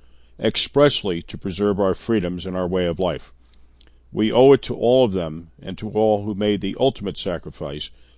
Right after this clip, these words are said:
to let the system work. I believe at the end of the day the dust will settle and our system will work as it always has. That's about it for us tonight. We wish to acknowledge the following people and organizations that made this show possible.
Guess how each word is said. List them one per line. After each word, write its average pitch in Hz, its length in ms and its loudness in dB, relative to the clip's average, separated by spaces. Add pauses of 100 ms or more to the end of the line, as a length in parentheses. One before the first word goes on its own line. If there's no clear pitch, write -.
(140)
to 101 320 2 (300)
let 143 220 2
the 139 100 -2
system 107 440 -2
work. - 280 -6 (840)
I 101 140 2
believe 113 300 2
at 104 100 0
the 104 160 0
end 120 140 2
of 120 100 0
the 117 80 2
day 90 280 0
the 90 120 -4
dust 101 340 0
will 120 160 2
settle 92 460 0 (380)
and - 80 -12
our 87 100 -4
system 110 480 -2
will 113 140 2
work 87 320 -4
as 87 160 -6
it 82 80 -6
always 80 260 -6
has. - 400 -16 (1400)
That's 147 280 6
about 170 280 6
it 175 140 4
for 156 160 0
us 170 180 2
tonight. 131 340 2
We 139 100 2
wish 139 220 0
to 139 120 2
acknowledge 135 400 2
the 113 80 -2
following 123 420 2
people 117 280 0
and 117 80 0
organizations 117 840 -2
that 104 180 -8
made 110 280 0
this 110 180 0
show 104 360 -2
possible. 95 760 -4